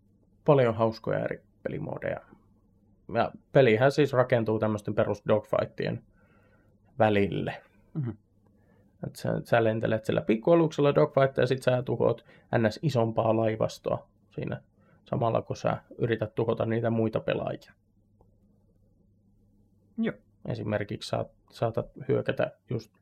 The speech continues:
Speaker 1: Star Destroyerin kimppuun. Sit sun täytyy tuhota shieldit, tykit ja sen jälkeen sä voit räjäyttää koko paskan.
Speaker 2: No niin.
Speaker 1: Hauskaa. Sit siellä on kaikki... Mitä ne nyt oli? Ne helvetin, kun puskee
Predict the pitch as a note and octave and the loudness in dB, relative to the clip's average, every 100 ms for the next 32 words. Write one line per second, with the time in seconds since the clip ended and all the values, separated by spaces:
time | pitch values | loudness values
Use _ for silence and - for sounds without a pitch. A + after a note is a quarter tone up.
0 | _ - B2 A#2 A#2 - - - D3+ B2+ | _ -6 -4 -4 -6 -10 -8 -6 -4 -6
1 | B2+ B2 C3 C3 C3 C3 _ _ _ - | -6 -6 -8 -10 -14 -16 _ _ _ -20
2 | _ - A2+ A2+ G#2+ G#2 G#2 A2 A2+ A2 | _ -8 -6 -2 2 2 2 -2 0 0
3 | G#2 G#2 - G#2 G2+ G2+ G#2+ G2+ G2 - | 0 -2 -2 0 0 -2 -4 -6 -6 -4
4 | - - - A2 G#2+ - - - A2+ A#2+ | -4 -4 -8 -4 -2 -2 -2 -4 -2 -4
5 | A2+ A2 A2+ - - - - - - - | -2 -2 -2 -2 -6 -6 -10 -10 -12 -12
6 | - _ _ _ D3+ - B2+ B2+ _ _ | -18 _ _ _ -2 0 -4 -4 _ _
7 | D3 D3+ C3+ A2+ G#2 G2+ - _ _ - | 0 4 4 2 -2 -6 -10 _ _ -6
8 | - - - - _ _ _ _ _ _ | -6 -12 -16 -16 _ _ _ _ _ _
9 | - A#2 A2+ G#2+ G#2 G#2+ G#2 - A2 G#2+ | -4 -2 2 2 2 0 0 0 -2 -2
10 | - _ _ _ _ _ _ - - _ | -6 _ _ _ _ _ _ -20 -20 _
11 | _ _ _ _ _ F3+ F#3 C#3+ A#2 A2 | _ _ _ _ _ 0 2 2 0 -4
12 | G#2+ A2+ A2+ A2+ - - - - - - | -6 -4 -4 -4 -8 -12 -16 -18 -20 -20
13 | - B2+ B2+ A#2+ A2+ G#2+ G#2+ G#2 - B2+ | -14 -10 -6 -4 -6 -6 -6 -6 -2 -2
14 | - - G#2+ A2 - | -2 -4 0 0 -2